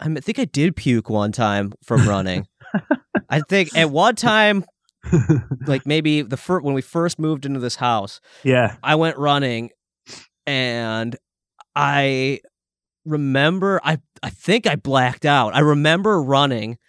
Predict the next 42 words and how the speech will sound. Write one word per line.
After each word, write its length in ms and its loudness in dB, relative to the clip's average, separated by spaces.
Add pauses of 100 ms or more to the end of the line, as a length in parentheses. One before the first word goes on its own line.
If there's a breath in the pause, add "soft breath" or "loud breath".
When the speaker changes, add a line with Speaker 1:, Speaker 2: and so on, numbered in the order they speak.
(500)
Speaker 1:
and 160 0
then 480 0
I 80 -8
was 120 -2
so 360 4
fucking 600 0 (1120)
tired 600 0
and 120 -8
so 360 0
fucking, 640 -2
like, 260 -6
drained. 760 0 (420 loud breath)
Speaker 2:
Yeah. 200 0
Speaker 1:
I 40 -2
walked 360 0
into 180 -2
the 120 0
house, 420 0
and 160 -4
I 100 -2
just, 320 -4 (440)
I 120 2
was 120 0
like, 80 -4
"I'm 80 -2
gonna 100 -4
puke," 420 0
and 100 -4
I 40 0
just 180 -4
laid 340 0
down 260 4
on 80 -2
the 60 -6
Speaker 2:
<laughs> 60 -4
Speaker 1:
bathroom 400 0
floor, 460 -2
and 100 -2
then 80 -2
I 80 0
woke 360 0
up, 240 0